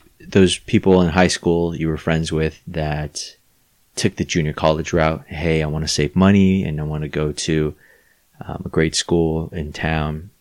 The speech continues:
but it's too expensive right now. Um, but I still wanna go, so I can spend two years,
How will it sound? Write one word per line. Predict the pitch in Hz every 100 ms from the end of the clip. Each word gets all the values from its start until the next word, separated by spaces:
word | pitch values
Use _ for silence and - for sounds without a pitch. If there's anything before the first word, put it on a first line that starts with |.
| _ _ _ _ _ _ _ _ -
but | 76 73 73
it's | - - -
too | -
expensive | 76 - 80 78
right | 78 -
now. | 80 73 76 73 - _ _ _ _ _
Um, | - 73
but | 73
I | 76
still | - 80
wanna | 73
go, | 71 85 80 71
so | - 73
I | 73
can | - 76
spend | - 80
two | - 90
years, | 78 76 76 -